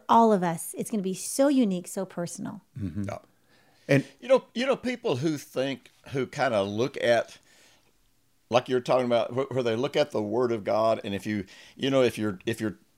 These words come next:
Speaker 3: taking them through transformation, some people, they do it themselves, or they have goofy preachers that make them feel like, "Oh, so you're just looking for problems. You're just being introspective. You're trying to fix everything."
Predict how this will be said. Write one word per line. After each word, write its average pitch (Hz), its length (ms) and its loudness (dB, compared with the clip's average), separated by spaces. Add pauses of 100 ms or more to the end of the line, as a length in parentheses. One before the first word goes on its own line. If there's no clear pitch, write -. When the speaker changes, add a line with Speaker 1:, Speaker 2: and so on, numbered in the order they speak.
(280)
Speaker 3:
taking 185 320 4
them 131 160 0
through 131 220 -2
transformation, 107 1500 -2 (560)
some 165 380 2
people, 127 640 2 (460)
they 107 240 4
do 131 160 4
it 131 80 2
themselves, 117 560 4
or 104 60 0
they 95 120 0
have 95 240 0
goofy 123 280 0
preachers 110 540 -4
that 107 140 -2
make 131 260 2
them 113 200 -2
feel 120 220 0
like, 104 140 2
"Oh, 156 220 4
so 107 160 -6
you're 110 180 0
just 110 120 -4
looking 254 300 2
for 120 120 0
problems. 78 480 -2
You're 120 100 0
just 92 200 -4
being 117 200 2
introspective. 165 720 0
You're 131 100 0
trying 139 260 4
to 170 60 2
fix - 360 -2
everything." 101 300 -2